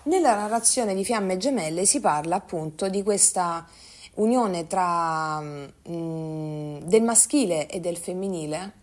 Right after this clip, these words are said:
che per riconoscersi devono attraversare tante prove.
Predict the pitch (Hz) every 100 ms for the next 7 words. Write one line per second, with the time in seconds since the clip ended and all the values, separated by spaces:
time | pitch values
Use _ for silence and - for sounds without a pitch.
0 | _ _ - 254 233 240 254 277 247 175
1 | 160 - 156 - 196 208 214 208 226 226
2 | 240 - 185 208 156 139 143 139 135 117